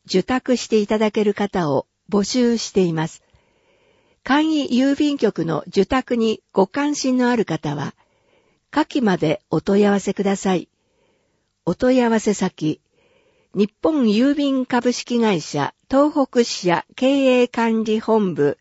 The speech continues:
経営管理部簡易局担当。電話、零二二二六七の七一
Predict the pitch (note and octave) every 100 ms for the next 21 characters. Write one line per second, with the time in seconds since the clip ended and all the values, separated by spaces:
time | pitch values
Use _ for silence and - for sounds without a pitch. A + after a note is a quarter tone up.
0 | _ _ _ - D4+ D4+ C4 B3 - A#3+
1 | A#3 A3+ A3 E3+ - - _ _ _ _
2 | _ _ G3+ A3+ A3 G#3 F#3+ - C#3 -
3 | - F3 D#3+ D3 C3+ - _ _ _ _
4 | _ _ _ - F#3 A3 F#3+ F3+ - _
5 | _ _ _ _ _ _ - A3 C#4 D4+
6 | C#4 - A#3+ C4+ B3+ G#3 - A3 A#3+ G#3
7 | - _ _ _ _ _ _ - A#3+ D4+
8 | D4+ - G3+ C4+ - F#3+ E3+ F3 F#3+ G#3+
9 | - _ D3 C#3 - _ _ _ _ _
10 | - G#3 B3 C4+ C4+ - B3 - D3+ -